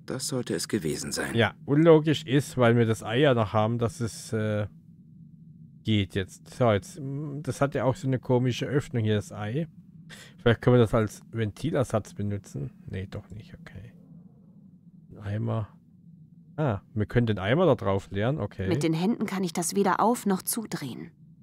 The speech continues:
Speaker 2: Oh, nee, ach so, ich hatte den Eimer grad nicht in der Hand. Ach so.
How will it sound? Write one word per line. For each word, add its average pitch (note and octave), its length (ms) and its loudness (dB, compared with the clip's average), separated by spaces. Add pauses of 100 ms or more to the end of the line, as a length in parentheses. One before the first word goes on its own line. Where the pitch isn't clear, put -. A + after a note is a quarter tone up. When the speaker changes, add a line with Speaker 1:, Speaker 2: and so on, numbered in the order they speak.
(140)
Speaker 2:
Oh, - 40 -6
nee, G2+ 340 0
ach - 140 -8
so, G#2+ 180 -2
ich G2+ 200 -2
hatte B2 180 2
den A2+ 100 -2
Eimer A2 300 -2
grad - 280 -6
nicht A2 100 -4
in A2 120 -2
der G2+ 140 -4
Hand. F#2+ 280 -8 (100)
Ach G2 200 -12
so. - 360 -10